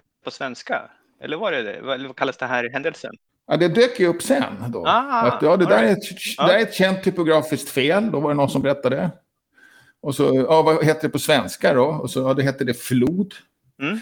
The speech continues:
Speaker 2: Det är inte alltid det är raka spalter, det kan liksom vara en liten svängd spalt så att det ser ut som någon,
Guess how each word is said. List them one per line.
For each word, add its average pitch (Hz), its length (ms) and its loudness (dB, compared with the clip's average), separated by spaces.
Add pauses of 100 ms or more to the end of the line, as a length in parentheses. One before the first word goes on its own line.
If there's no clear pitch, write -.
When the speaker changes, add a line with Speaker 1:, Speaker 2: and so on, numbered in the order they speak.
(120)
Speaker 2:
Det 147 60 0
är 151 40 4
inte 165 120 0
alltid 165 400 2
det 160 60 4
är 139 140 4
raka 135 380 2
spalter, 107 460 -2
det 117 80 -4
kan 127 140 2
liksom 123 240 2
vara 117 200 4
en 120 120 2
liten 120 200 0
svängd 117 420 0
spalt 110 340 -6
så 120 60 -12
att - 100 -12
det 110 60 -20
ser - 160 -4
ut 120 180 -4
som 113 120 -4
någon, 101 220 -8